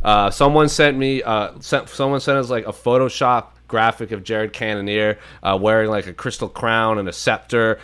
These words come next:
calling him Captain Crystal. So, uh, this crystal thing has taken on a life of its own. People are actually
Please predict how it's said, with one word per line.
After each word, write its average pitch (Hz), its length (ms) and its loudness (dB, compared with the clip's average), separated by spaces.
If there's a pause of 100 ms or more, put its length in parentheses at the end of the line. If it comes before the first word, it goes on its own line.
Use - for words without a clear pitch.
(180)
calling 110 260 0
him 104 100 -2
Captain 110 440 -2
Crystal. 113 360 -4
So, 101 360 -4 (200)
uh, 98 340 0 (440)
this 143 220 -4
crystal 160 360 0
thing 120 280 0
has 104 160 -4
taken 117 320 0
on 104 160 0
a 92 100 -4
life 139 260 4
of 139 120 -2
its 143 180 -4
own. 123 200 2
People 143 260 0
are 135 100 4
actually 127 340 -4